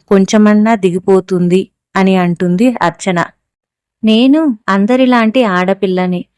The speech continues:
నేను చాలా అందంగా ఉంటాను, నా భర్త నన్ను బాగా చూసుకుంటాడు అని ఎన్నో కలలు కంటూ ఉండేదాన్ని. మా నాన్నగారు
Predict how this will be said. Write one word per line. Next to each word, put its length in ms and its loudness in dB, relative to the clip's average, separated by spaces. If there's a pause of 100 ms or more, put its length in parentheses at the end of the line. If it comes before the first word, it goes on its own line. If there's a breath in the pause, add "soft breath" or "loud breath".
(300)
నేను 240 2
చాలా 440 0
అందంగా 640 0
ఉంటాను, 600 -6 (380)
నా 180 2
భర్త 600 0 (160)
నన్ను 380 0
బాగా 420 0
చూసుకుంటాడు 920 0
అని 400 -2 (380 soft breath)
ఎన్నో 340 6
కలలు 380 0
కంటూ 480 -2
ఉండేదాన్ని. 760 -4 (800)
మా 140 2
నాన్నగారు 840 0